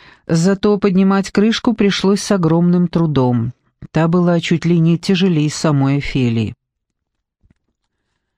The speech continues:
При виде мрачного колодца, уходившего на много метров в глубину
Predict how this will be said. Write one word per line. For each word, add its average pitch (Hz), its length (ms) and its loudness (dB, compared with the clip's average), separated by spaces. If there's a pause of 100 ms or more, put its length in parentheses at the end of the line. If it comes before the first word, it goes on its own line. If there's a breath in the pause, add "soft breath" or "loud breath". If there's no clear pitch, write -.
(500)
При 170 140 0
виде 196 240 2
мрачного 185 520 0
колодца, 170 500 0
уходившего 143 720 -2
на 139 120 0
много 143 300 0
метров 135 400 0
в - 20 -6
глубину 139 480 0